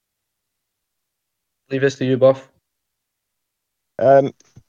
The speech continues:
Speaker 2: well, I'm not gonna, I haven't gone up yet. The main goal is to go up.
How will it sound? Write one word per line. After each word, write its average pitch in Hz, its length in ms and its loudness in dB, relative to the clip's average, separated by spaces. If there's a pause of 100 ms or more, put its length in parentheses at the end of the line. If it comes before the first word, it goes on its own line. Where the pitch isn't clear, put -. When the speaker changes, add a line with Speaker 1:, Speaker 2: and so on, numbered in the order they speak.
(140)
Speaker 2:
well, 101 200 2
I'm 110 160 4
not 107 140 0
gonna, 104 180 2
I 107 180 4
haven't 107 140 2
gone 104 140 2
up 104 160 0
yet. - 180 -2 (220)
The - 80 -20 (160)
main 101 140 -4
goal 92 240 0
is 87 140 -6
to 85 60 -8
go 85 200 0
up. - 120 -2